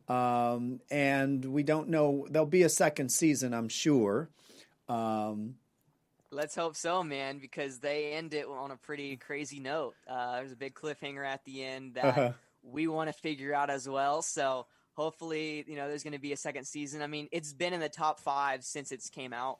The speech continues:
Speaker 2: We
Speaker 1: Right.
Speaker 2: were number one for, like, three days, which is just unbelievable. Like, you know, we, we, you know, the, the whole cast and crew knew the show was gonna be good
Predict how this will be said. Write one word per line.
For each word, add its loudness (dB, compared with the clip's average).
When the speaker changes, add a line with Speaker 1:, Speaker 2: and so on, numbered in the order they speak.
Speaker 2:
We 0
Speaker 1:
Right. 6
Speaker 2:
were -2
number -4
one -4
for, -14
like, -6
three -10
days, -6
which -12
is -16
just -6
unbelievable. -10
Like, -4
you -2
know, 2
we, -4
we, -8
you -12
know, 0
the, -12
the 0
whole 0
cast 0
and -10
crew -8
knew -8
the -8
show -4
was -8
gonna -10
be -14
good -12